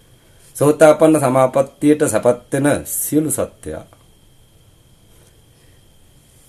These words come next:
විෂ්ණු ආසනයේ ඒ සමාපත්තිය තුල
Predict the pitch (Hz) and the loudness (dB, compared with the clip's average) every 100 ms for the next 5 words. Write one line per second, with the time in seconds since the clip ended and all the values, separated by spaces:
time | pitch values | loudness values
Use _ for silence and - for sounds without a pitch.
0 | _ _ _ _ - - _ _ _ _ | _ _ _ _ -20 -20 _ _ _ _
1 | - 120 156 - 214 233 156 151 180 120 | -6 0 2 2 -2 0 4 4 4 0
2 | 98 90 95 135 110 - - _ _ - | -2 -4 -6 -6 -10 -14 -20 _ _ -20
3 | - - - - 127 110 101 127 139 143 | -20 -20 -20 -8 -4 -2 0 0 0 -2
4 | 160 151 101 | -2 -2 0